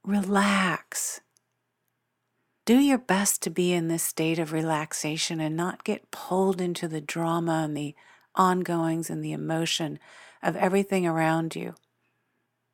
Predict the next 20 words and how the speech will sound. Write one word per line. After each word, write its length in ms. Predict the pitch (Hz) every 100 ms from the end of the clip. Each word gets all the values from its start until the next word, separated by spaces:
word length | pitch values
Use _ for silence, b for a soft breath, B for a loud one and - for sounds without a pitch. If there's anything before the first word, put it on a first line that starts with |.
| _ _ _ b
I 80 | 202
understand 540 | 220 214 - 202 196
this 200 | 185 -
isn't 280 | 185 175 170 -
always 480 | 175 175 175 165
possible. 760 | - - 170 165 - 165 - -
Life 300 | 160 175 -
comes 460 | - 185 190 190 180
with 180 | 170
emotions 720 | 160 156 160 165 - 160 165 - B B B
and 160 | 220 240
dramas. 600 | 262 285 247 170 170 - _ _ _ _ -
Do 140 | 202 240
your 240 | 294 294
best, 460 | 285 254 254 - -
though, 260 | 160 156 165
to 160 | - 185
relax 1000 | 175 180 175 175 196 233 190 - - -
through 340 | - 233 254
them. 280 | 208 156 156